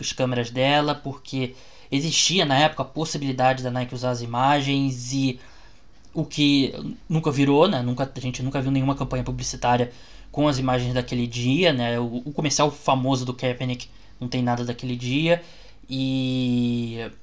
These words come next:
eu acho que, assim, ele é patrocinado pela Nike, né? Ele não tem mais o salário dele de jogador, ele tem o pa-, o salário da Nike, então ele, ele tem que ter uma renda e ele tem que, é, tem que trabalhar junto com a patrocinadora, apesar de que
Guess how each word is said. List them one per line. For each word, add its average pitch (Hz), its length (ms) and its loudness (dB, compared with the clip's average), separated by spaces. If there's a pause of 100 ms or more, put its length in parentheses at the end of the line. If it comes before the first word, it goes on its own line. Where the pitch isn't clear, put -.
(160)
eu 180 80 -4
acho - 140 -4
que, 220 60 2
assim, 120 300 -4
ele 127 140 0
é 131 40 2
patrocinado 135 600 -2
pela 120 200 -2
Nike, - 340 -10
né? 110 140 -8
Ele 113 140 -8 (100)
não 156 80 -6
tem 135 140 -6
mais 120 200 -2
o - 20 -8
salário 123 320 0
dele 120 160 -6
de 120 80 -10
jogador, 131 520 -2 (300)
ele 135 120 0
tem 123 160 -2
o 120 60 -4
pa-, 135 140 0
o 127 100 -6
salário 120 360 0
da 139 100 4
Nike, 139 440 4
então 135 340 -2
ele, 131 240 -4 (720)
ele 156 120 -6
tem 135 160 0
que 120 60 -8
ter 135 80 0
uma 135 160 4
renda 131 460 0 (580)
e 117 880 -6
ele 123 180 -4
tem 117 220 -10
que, 117 320 -4 (320)
é, 107 580 -10
tem 131 120 -8
que 123 60 -8
trabalhar 131 360 4
junto 123 160 -2
com 131 60 -2
a - 20 -10
patrocinadora, 135 600 -2
apesar 160 440 6
de 156 160 0
que 147 400 0